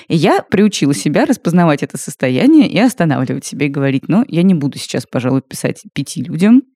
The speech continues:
я вообще никому не буду писать, я подожду два дня. Если одна из этих идей будет еще жива в моей голове, я тогда напишу».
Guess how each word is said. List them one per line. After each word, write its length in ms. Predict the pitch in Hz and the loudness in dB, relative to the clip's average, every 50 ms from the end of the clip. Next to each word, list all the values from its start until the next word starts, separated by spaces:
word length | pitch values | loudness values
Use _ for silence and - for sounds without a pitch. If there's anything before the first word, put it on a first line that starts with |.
| _ _ _ _ _ _ _ _ _ | _ _ _ _ _ _ _ _ _
я 160 | - 139 147 | -2 0 0
вообще 260 | 147 156 135 - - | 0 -2 -2 -2 0
никому 300 | 127 135 135 - 151 165 | 0 0 0 2 2 4
не 80 | 180 185 | 4 4
буду 180 | 180 185 190 214 | 2 0 -4 -6
писать, 320 | - 202 - - 180 175 - | -10 -6 -4 -4 -4 -4 -4
я 140 | - - 185 | -4 -4 -4
подожду 320 | 220 233 190 185 156 170 185 | -2 0 0 0 0 -2 -2
два 180 | 156 165 160 | 0 -2 -2
дня. 380 | 151 143 139 135 123 135 202 240 - _ _ _ _ _ _ _ _ _ | 0 0 0 0 2 2 0 0 -2 _ _ _ _ _ _ _ _ _
Если 300 | 156 143 156 196 - 190 | 2 2 2 2 2 0
одна 240 | 180 165 165 175 175 | 0 2 4 4 4
из 40 | 175 | 4
этих 240 | 160 151 165 151 - | 2 0 -2 -4 -4
идей 220 | 180 156 156 160 | -2 0 2 0
будет 240 | 151 139 143 147 139 | 0 0 -4 -6 -6
еще 180 | - - - 160 | -6 -4 -4 -2
жива 180 | 147 151 151 156 | 0 0 0 0
в 40 | 135 | 0
моей 160 | 139 131 143 | 2 2 2
голове, 300 | 143 135 139 135 147 240 | 2 2 2 2 2 2
я 100 | 240 180 | 2 2
тогда 200 | - 165 131 143 | 0 0 0 2
напишу». 480 | 156 180 - - 143 - - - 127 | 2 2 0 -2 -6 -6 -8 -10 -10